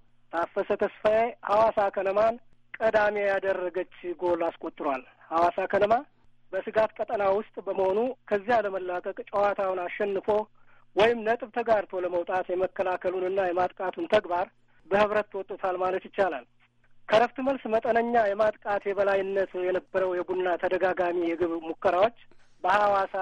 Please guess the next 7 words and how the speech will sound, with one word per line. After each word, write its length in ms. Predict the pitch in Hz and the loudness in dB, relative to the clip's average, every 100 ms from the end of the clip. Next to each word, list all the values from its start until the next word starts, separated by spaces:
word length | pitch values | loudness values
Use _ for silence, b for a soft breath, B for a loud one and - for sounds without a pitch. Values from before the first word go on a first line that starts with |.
| 185 | -4
ከነማ 280 | 185 180 180 | -4 -2 -2
በረኛና 580 | 165 175 175 175 175 180 208 | -2 -2 -2 0 0 2 0
ተከላካዮች 680 | 180 185 175 160 170 165 - 160 | 0 -2 -2 -2 -2 -2 -6 -12
ተመክቶ 400 | 156 165 160 - 180 | -4 -4 -4 -4 -2
ከሽፎበታል። 600 | 175 170 196 190 190 170 - _ _ - - 165 | -2 0 -2 -2 -2 -2 -4 _ _ -20 -16 0
ቡና 220 | 240 254 247 | 2 4 4
አቻ 180 | 247 | 2